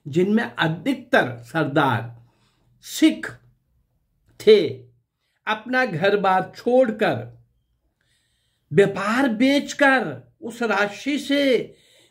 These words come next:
गोला बारूद, अस्त्र शस्त्र, जखीरा खरीदकर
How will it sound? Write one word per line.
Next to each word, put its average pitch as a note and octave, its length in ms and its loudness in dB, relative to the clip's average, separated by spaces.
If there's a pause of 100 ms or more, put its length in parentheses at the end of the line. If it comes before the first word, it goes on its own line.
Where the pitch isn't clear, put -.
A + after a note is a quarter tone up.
गोला A#3 640 4
बारूद, A3+ 920 -2 (960)
अस्त्र C4 460 0
शस्त्र, C#4 920 -2 (1080)
जखीरा C4+ 680 4
खरीदकर B3+ 1080 -2